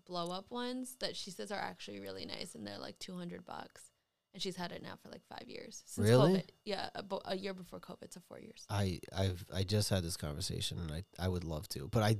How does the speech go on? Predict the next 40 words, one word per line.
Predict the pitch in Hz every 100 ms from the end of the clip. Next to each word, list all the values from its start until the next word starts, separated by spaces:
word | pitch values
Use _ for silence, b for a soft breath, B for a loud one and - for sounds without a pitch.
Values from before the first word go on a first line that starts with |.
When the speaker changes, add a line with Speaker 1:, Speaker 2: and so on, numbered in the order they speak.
| 98
Speaker 2:
I | 101
also | 107 120 120
do | 107 110
like | 104 98 95 - - -
the | 101
simplicity | - 104 107 95 95 95
of | 85 -
sitting | - 98 87
by | 90 87
a |
fire | - 85 90 90 87
and | 82 85
just, | 85 -
like, | 80 95
bullshitting | 98 90 92 - 67 73
with | 90
people | - 92 85
during | 82 80
the | 90
summer | - 78 78
and | 71 -
shit. | - - -
Yeah. | 82 82 92
So, | - 90
ah, | - 110
that's | 101 98 -
tough. | 107 90 - -
Speaker 1:
Which | 196 -
one? | 226 233 208 - _ - -
Can, | - 190 _ _ _
there | 175
can | 175 -
only | 185 180 180
be | 180
one. | 175 175 175 165 160 _ - _ _ -
Speaker 2:
Fire | - 123
pits | 127 127 110
are |
more | 98 92
practical. | - - - - - 85 -